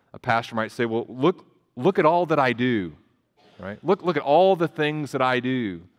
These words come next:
for the church." Forgetting that there are a lot of people who <laughs> do a lot of things for God's people, right?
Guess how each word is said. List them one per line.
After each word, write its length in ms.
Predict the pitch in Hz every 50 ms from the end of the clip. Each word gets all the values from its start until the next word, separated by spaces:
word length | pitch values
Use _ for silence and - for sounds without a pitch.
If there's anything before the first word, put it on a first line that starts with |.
| _ _ _ _ _ _ _ _
for 80 | - -
the 100 | 98 98
church." 600 | - - 139 117 87 - - _ - - - _ _ _ _ _ _ _ _ _ _ _ _ _ _ _ _ _ _ _ _ _ _ _ _ _ _ _ _ _ _ -
Forgetting 760 | - 139 131 110 104 165 190 185 135 110 110 113 127 143 139 _ _
that 160 | 127 127 113
there 200 | - 143 135 127
are 60 | 123 131
a 40 |
lot 300 | 131 123 127 139 185 214
of 160 | 185 143 127 -
people 340 | - 135 123 - 113 110
who 120 | 104 123 123
<laughs> 120 | 113 -
do 80 | - 185
a 80 | 131
lot 200 | 117 104 110 135
of 120 | 120 107 -
things 540 | - 113 104 95 90 87 82 80 - - _ _ _ _ _ _ _ _ _ _
for 140 | - 113 107
God's 340 | 104 101 92 85 85 -
people, 380 | - - 104 95 85 - 85 82
right? 340 | 82 87 87 87 101 113